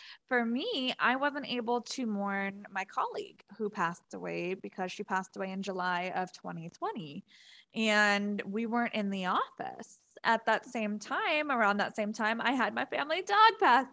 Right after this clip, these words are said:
away. So I needed a place that I could visit because, you know, I still don't know if she had a funeral or not.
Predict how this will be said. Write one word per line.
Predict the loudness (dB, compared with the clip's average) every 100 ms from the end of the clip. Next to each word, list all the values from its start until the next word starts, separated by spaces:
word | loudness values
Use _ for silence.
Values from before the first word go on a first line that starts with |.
| -6
away. | 0 2 2 0 -4 -10 -16 -16
So | -12 4 8 8 6 4
I | 2
needed | 0 -2 -2 0 2
a | 0
place | -2 0 4 4 0 -10
that | 0 6 6 6 0 _ _ _ _ _ _ _ -2
I |
could | -2 -4 -4
visit | -4 0 0 -2 -6 -14
because, | -8 0 2 2 0 -4
you | -6
know, | -2 0 0 2
I | 2
still | 2 -2 0
don't | 2 2
know | 2
if | 0
she | -2
had | -2 -2
a | -4
funeral | -8 -6 -4 -4 -6
or | -8
not. | -6 -4 -2